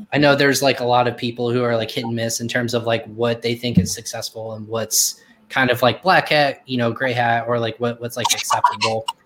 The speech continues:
For twenty twenty-one, what things are changing, it's almost hard with, like, inventory levels, and then, like, there's all these different things of, do you just do P P C? Do you do it, like, through influencers? Do you do coupons? You know, search, find, buy?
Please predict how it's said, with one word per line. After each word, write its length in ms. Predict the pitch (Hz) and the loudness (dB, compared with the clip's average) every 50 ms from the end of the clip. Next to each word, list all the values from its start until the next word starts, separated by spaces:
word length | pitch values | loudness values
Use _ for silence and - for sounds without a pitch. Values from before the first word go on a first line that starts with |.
| - - _ _ _ _ _ _ _ _ _ _ | -20 -20 _ _ _ _ _ _ _ _ _ _
For 120 | - - 143 | 0 2 2
twenty 260 | 113 - 165 160 160 | 4 4 6 4 4
twenty-one, 560 | 151 - 151 147 139 123 117 120 120 123 123 | 4 4 4 6 6 6 6 6 6 6 6
what 160 | 120 117 117 | 4 4 2
things 180 | - 123 123 117 | 2 0 2 2
are 80 | 120 107 | 0 0
changing, 440 | - - 113 113 110 120 120 117 | -2 -4 -4 -2 -2 0 0 0
it's 240 | 113 110 110 - - - | 0 -2 -4 -6 -10 -6
almost 320 | - 131 127 120 117 - | -2 0 0 0 -2 0
hard 340 | - 123 120 120 117 117 - | 2 2 2 2 2 0 -2
with, 160 | 120 117 - | -4 -2 -2
like, 220 | 117 107 - - | -4 -6 -4 -4
inventory 420 | 170 170 175 160 151 165 160 156 151 | 0 0 0 0 0 0 0 2 2
levels, 440 | 143 139 135 139 139 139 131 - - | 4 2 2 2 2 0 0 -2 -4
and 200 | - 127 127 123 | -4 -2 0 2
then, 220 | 120 120 120 117 | 2 2 0 0
like, 300 | 113 113 110 110 - - _ _ _ _ _ _ _ | 0 0 -2 -2 -6 -12 _ _ _ _ _ _ _
there's 260 | 117 120 117 - - | -4 -2 0 0 -2
all 140 | - 120 127 | 0 0 0
these 220 | 123 127 120 117 - | 2 2 0 0 -2
different 320 | 123 113 - 120 104 - | -4 -2 -2 -2 -2 0
things 240 | 123 120 117 113 117 | 0 0 0 2 0
of, 240 | 113 110 110 - - - | 0 -2 -2 -4 -12 -10
do 100 | 107 110 | -8 -8
you 60 | 107 | -6
just 240 | 104 - 110 - - | -4 -4 -6 -6 -6
do 100 | 110 101 | -10 -12
P 160 | - - 107 | -12 -12 -12
P 120 | - 104 | -10 -6
C? 280 | 101 - - 139 139 135 | -6 -2 0 2 2 2
Do 100 | 127 123 | 2 2
you 120 | 120 117 | 0 2
do 200 | 113 113 117 113 113 | 2 2 2 2 2
it, 40 | 113 | 0
like, 180 | 113 113 110 | 0 -2 -6
through 200 | - - 110 110 | -6 -10 -8 -4
influencers? 580 | 127 139 135 - 143 139 131 - 139 131 120 - | -4 -4 -2 0 0 0 0 0 0 -2 -2 -2
Do 80 | 117 | -4
you 60 | 113 110 | -4 -2
do 120 | 117 110 | -2 -4
coupons? 600 | - - 139 127 - 135 131 123 123 120 - - - - - - _ | -2 -4 -8 -2 2 2 4 4 2 2 -2 -4 -8 -14 -20 -20 _
You 100 | _ 120 | _ 0
know, 200 | 117 117 113 110 | 2 4 4 4
search, 260 | 110 - - 127 - | 2 2 2 0 0
find, 180 | - 117 107 107 | 0 -2 0 2
buy? 400 | 117 131 135 131 131 127 120 - | 4 4 6 6 4 4 2 0